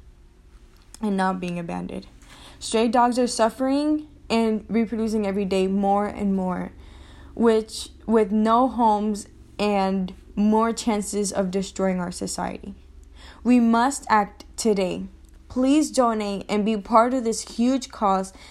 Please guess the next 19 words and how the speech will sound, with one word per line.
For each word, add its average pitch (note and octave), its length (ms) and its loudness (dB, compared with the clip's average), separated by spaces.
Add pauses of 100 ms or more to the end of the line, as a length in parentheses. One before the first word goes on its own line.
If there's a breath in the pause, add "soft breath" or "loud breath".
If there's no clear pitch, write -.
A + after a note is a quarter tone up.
(100)
that G#3 160 4
will G3+ 100 2
positively A#3+ 800 0
impact G3 440 -2
us F#3+ 120 -6
all. - 380 -2 (400 loud breath)
Donate A#3+ 380 2
for A3+ 280 -2
S A3+ 240 2
T C#4+ 140 0
S A3+ 240 2
in A3 160 -2
our G#3 100 0
website, G3+ 480 0
S G#3 280 0
T B3 100 -2
S A3 160 -2
dot G3+ 240 0
com, F#3+ 420 0